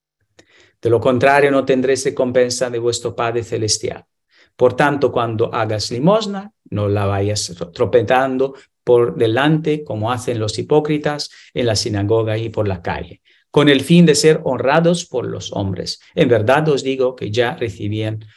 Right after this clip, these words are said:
eh, su, su paga. Tú, en cambio, cuando hagas limosna,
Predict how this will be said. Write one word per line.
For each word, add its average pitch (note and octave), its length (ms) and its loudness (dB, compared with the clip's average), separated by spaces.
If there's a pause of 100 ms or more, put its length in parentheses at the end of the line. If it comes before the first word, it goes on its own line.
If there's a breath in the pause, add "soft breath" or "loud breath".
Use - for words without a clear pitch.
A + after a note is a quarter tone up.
(200 soft breath)
eh, A2+ 440 0
su, - 200 -2
su - 380 -6
paga. G2 440 -4 (240)
Tú, F#3 140 8
en F#3+ 120 4
cambio, E3+ 360 6
cuando B2 400 0
hagas G2+ 340 -4
limosna, F3+ 600 0